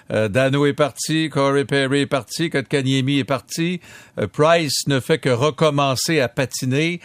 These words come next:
Alors, euh, il y a plusieurs points d'interrogation quand même chez le Canadien. On a quand même eu une bonne nouvelle hier, c'est que Jesse Ilonen a finalement décidé de se faire vacciner. Euh, c'est ce qu'il a affirmé à un journaliste, euh, finlandais,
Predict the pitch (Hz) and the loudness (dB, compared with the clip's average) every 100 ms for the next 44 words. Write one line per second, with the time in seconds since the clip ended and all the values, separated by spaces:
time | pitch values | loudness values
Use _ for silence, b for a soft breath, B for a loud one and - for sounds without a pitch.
0 | B B B B - 113 127 131 127 113 | B B B B -2 0 2 2 0 2
1 | 131 131 120 120 123 165 139 180 170 170 | 2 2 2 2 0 0 0 0 0 0
2 | 165 143 143 135 127 110 - 143 120 110 | 2 0 0 0 0 0 -2 -2 -2 0
3 | 123 120 107 95 - 117 117 95 98 98 | 0 0 -2 -4 -4 -4 -4 -4 -4 -4
4 | 107 104 85 139 170 B B B - 127 | -4 -4 -4 -4 -4 B B B -4 0
5 | 147 165 185 190 185 202 165 175 160 147 | 2 2 2 2 2 2 2 2 2 4
6 | 202 175 160 180 165 143 147 139 143 - | 2 2 2 2 -2 0 0 2 0 0
7 | 175 147 143 139 170 160 131 123 117 113 | 0 2 2 2 0 0 2 2 2 0
8 | 107 135 135 127 143 127 123 - 151 127 | -2 -2 -2 0 0 0 -2 -2 -2 -2
9 | - 147 110 120 - - 113 170 B B | -2 -2 0 -2 -4 -4 -4 -4 B B
10 | B B B B 110 101 107 107 101 - | B B B B -6 -4 -2 -2 -4 -6
11 | 117 - - 110 120 117 107 131 113 127 | -8 -10 -8 -2 0 0 -2 -2 -2 0
12 | 135 110 113 110 110 127 - - 113 110 | -2 -2 -2 -2 -2 -4 -6 -4 -2 0
13 | 107 107 101 - 123 117 113 101 117 | -2 -2 -4 -4 -2 0 -2 -2 -4